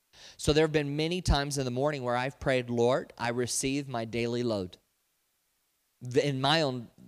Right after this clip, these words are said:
picture, I, I, I picture a dump truck coming up to my house and the guy just unloading good things right at my household.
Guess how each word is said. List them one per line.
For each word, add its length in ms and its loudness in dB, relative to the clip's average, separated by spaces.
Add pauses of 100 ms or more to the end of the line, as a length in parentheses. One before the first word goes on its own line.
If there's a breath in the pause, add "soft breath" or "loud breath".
(460)
picture, 440 -2
I, 240 -4
I, 260 -2
I 120 -2
picture 460 0
a 100 -2
dump 260 -2
truck 400 -6 (280 loud breath)
coming 260 2
up 120 -2
to 100 -4
my 140 -2
house 480 -4 (400 loud breath)
and 160 -4
the 60 -4
guy 260 0
just 520 -4 (1160)
unloading 600 0 (1160)
good 240 2
things 360 -2
right 200 2
at 120 0
my 100 -4
household. 540 -6